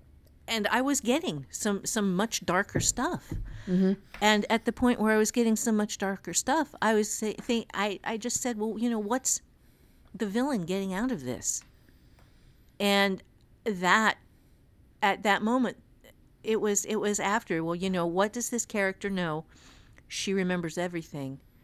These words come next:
Speaker 1: Then why does she remember everything?" And it, then it was because this is what the villain is doing. And at that point, he was,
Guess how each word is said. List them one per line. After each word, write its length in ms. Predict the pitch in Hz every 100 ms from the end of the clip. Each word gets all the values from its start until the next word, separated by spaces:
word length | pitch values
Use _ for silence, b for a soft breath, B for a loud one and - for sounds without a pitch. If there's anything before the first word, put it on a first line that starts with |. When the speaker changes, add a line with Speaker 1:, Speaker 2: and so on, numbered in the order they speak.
| b b b b _ _ - _ _ _ - -
Speaker 1:
Then 440 | - 208 208 185 151
why 260 | 180 196
does 160 | 196 202
she 220 | - 208
remember 320 | 190 175 170
everything?" 440 | 165 175 185 165 151
And 100 | 160
it, 160 | 160 175
then 180 | 180
it 80 | 190
was 120 | 180
because 340 | - 190 180 165
this 180 | 175 -
is 120 | 185
what 160 | 175 -
the 60 |
villain 340 | 156 175 170 160
is 140 | 156
doing. 400 | 165 160 143 131 _ B B B B 185
And 400 | 185 170 160 160
at 200 | 170 -
that 180 | 165 160
point, 240 | - 156
he 140 | 185 175
was, 180 | 151